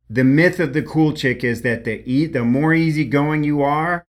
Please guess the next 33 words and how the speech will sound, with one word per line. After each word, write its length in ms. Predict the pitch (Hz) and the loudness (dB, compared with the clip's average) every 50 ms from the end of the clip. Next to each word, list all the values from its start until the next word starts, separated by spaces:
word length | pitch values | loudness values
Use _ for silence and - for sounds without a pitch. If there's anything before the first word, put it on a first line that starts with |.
| _ _ _ - | _ _ _ -4
the 100 | 127 120 | -2 0
more 320 | 120 120 131 139 147 147 | 2 2 2 2 4 2
you'll 240 | 143 135 135 135 131 | 2 2 2 0 0
be 200 | 120 131 127 131 | 0 0 0 0
able 240 | 131 131 123 135 131 | 0 0 -2 -4 -6
to 520 | - - - 127 123 120 120 120 120 117 123 | -6 -4 -4 -2 -2 -2 -2 -4 -4 -6 -4
have 280 | 110 127 135 131 127 117 | -2 0 0 0 0 0
guys 280 | 135 127 123 123 120 | 0 0 0 0 -2
to 100 | - 117 | -4 -4
hang 200 | 107 120 117 117 | -4 -4 -4 -4
out 160 | 117 117 113 | -4 -6 -6
with 140 | 110 110 98 | -6 -8 -8
and 120 | 104 107 104 | -8 -8 -8
stuff 180 | - 113 90 | -10 -10 -8
like 160 | 104 104 101 | -8 -8 -6
that. 200 | - 107 104 101 | -4 -6 -6 -4
Now, 180 | 117 120 120 123 | -4 -6 -6 -4
there 200 | 123 147 160 175 | -4 -4 -4 -4
is 140 | 175 156 143 | -4 -6 -8
a 60 | 151 | -10
truth 320 | 143 - - 262 277 - - | -8 -6 -6 -6 -4 -4 -4
in 80 | 131 | -4
that. 200 | 127 127 123 123 | -2 -2 -2 -2
You 100 | 127 135 | -2 -2
will 180 | 135 160 190 208 | 0 -2 -2 -2
have 200 | 175 131 107 107 | -2 -4 -4 -2
guys 220 | 120 110 110 104 | -2 -2 -2 -4
to 60 | 110 107 | -4 -6
hang 200 | 107 113 110 107 | -6 -4 -4 -6
out 200 | 104 104 101 104 | -6 -6 -6 -8
with 160 | 104 95 101 | -8 -8 -6
you, 260 | 107 104 104 101 101 _ _ _ _ _ _ _ - | -6 -4 -6 -6 -10 _ _ _ _ _ _ _ -10
but 260 | 117 107 104 95 | -8 -6 -6 -8